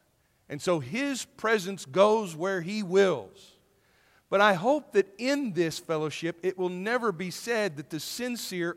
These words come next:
honest cry for help from children of any age, even those that we wouldn't think of as children, I hope it's never said that we don't recognize that.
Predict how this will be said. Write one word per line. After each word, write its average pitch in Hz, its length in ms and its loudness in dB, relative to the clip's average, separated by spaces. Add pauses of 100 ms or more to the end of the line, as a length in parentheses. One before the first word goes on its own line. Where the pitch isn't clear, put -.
honest 214 500 -6
cry 208 400 0
for 185 220 -10
help 196 420 0 (1200)
from 185 220 -6
children 247 540 -2 (100)
of 220 160 2 (160)
any 269 400 4
age, 131 760 -2 (800)
even 180 320 -4
those 160 380 -2
that 139 180 -6
we 151 100 -4
wouldn't 156 380 -8
think 160 220 -8
of 123 140 -6
as 117 120 -12
children, 113 360 -10 (280)
I 156 80 -4
hope 175 220 -4
it's - 140 -14
never 143 320 -6
said 135 440 -6
that 120 120 -12
we 127 140 -8
don't 127 260 -10
recognize 107 760 -12
that. 92 260 -18